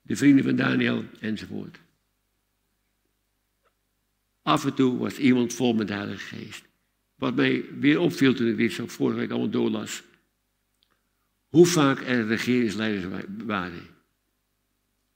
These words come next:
Die vol waren van de Geest. Vlak na de onafhankelijkheid van Papua Nieuw-Guinea, eh, moest ik naar de andere kant van het land om on-, een van onze zendelingen te bezoeken.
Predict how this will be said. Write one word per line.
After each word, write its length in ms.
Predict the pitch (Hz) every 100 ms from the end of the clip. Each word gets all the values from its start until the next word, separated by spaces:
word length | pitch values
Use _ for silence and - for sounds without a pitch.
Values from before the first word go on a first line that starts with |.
| _ _ -
Die 140 | 104
vol 240 | - 127 120
waren 220 | 110 98
van 80 | 98
de 80 |
Geest. 420 | - 101 95 - - _ _ _ _ _ _ _ _
Vlak 300 | - 143 143
na 100 | 143
de 120 | 123
onafhankelijkheid 680 | 120 127 110 135 135 123 120
van 140 | 117 107
Papua 280 | 120 113 117
Nieuw-Guinea, 560 | 110 110 127 117 110 - - _ _ _
eh, 380 | - - -
moest 280 | - 120 110
ik 200 | 117 -
naar 160 | 110 113
de 60 |
andere 220 | 117 113 113
kant 200 | 113 101
van 80 |
het 100 | 104
land 240 | 117 117 127
om 140 | 117
on-, 240 | 98 110 -
een 180 | 117 104
van 100 | 107
onze 180 | 95
zendelingen 500 | 87 113 127 131 120
te 80 | 113
bezoeken. 480 | 107 98 113 110